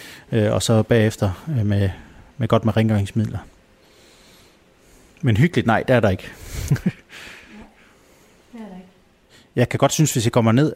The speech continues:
Speaker 1: når jeg er hernede alene, øh, og der, når jeg lige kommer ned om morgenen, hvis jeg er den første, der er hernede, og der ligger fire, øh, afdøde her, så synes jeg heller ikke, det er super hyggeligt. Altså, det, det, det,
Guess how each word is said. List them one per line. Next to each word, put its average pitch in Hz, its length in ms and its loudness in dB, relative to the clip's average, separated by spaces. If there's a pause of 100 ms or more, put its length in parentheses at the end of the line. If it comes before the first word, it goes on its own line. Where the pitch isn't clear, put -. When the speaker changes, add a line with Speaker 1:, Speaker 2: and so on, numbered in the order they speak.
(180)
Speaker 1:
når 123 160 2
jeg 127 100 6
er 131 40 4
hernede 139 240 4
alene, 135 400 4 (200)
øh, 110 280 -2
og 107 120 -2
der, 104 380 0
når 120 120 0
jeg 120 100 4
lige 127 100 0
kommer 117 180 0
ned 135 120 2
om 120 60 2
morgenen, 117 240 2
hvis 120 140 -2
jeg 127 60 2
er - 20 -4
den 107 80 -4
første, 131 260 0
der 117 80 4
er 117 40 2
hernede, 117 240 0
og 104 60 -2
der 107 60 0
ligger 110 260 2
fire, 131 300 2 (160)
øh, 104 220 -2
afdøde 113 420 2
her, 98 80 -6 (540)
så 110 120 -4
synes 123 220 2
jeg 104 120 6
heller 113 160 4
ikke, 101 100 0
det 113 60 2
er 98 40 0
super - 260 -2
hyggeligt. 101 400 -2
Altså, 101 260 -6 (580)
det, 113 400 2 (800)
det, 98 460 2 (320)
det, 131 120 2